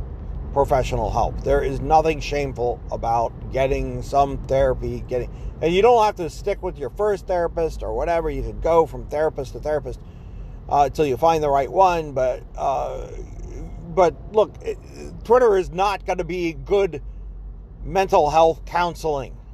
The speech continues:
<clears throat> It is going to be bad mental health counseling there, because,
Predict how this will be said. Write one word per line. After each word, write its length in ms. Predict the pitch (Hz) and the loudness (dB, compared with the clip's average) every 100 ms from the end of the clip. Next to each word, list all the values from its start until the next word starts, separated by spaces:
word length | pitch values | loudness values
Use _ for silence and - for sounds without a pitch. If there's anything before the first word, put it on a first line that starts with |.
| - | -12
<clears throat> 400 | - 233 180 123 - - - - - - - | 0 2 2 -2 -12 -14 -12 -12 -12 -12 -2
It 160 | 180 220 | 6 6
is 140 | 202 | 6
going 240 | 196 202 202 | 2 2 2
to 80 | 196 | 2
be 160 | 196 | 2
bad 640 | 160 123 170 165 165 156 143 | 0 0 2 6 6 4 2
mental 260 | 143 139 | -4 -2
health 300 | 135 135 131 | 0 -2 -4
counseling 760 | 127 127 131 123 120 113 104 - - - - - 139 | -8 -8 -8 -10 -10 -10 -12 -14 -12 -12 -12 -10 0
there, 320 | 160 185 170 | 2 4 2
because, 380 | 202 175 185 | 2 2 2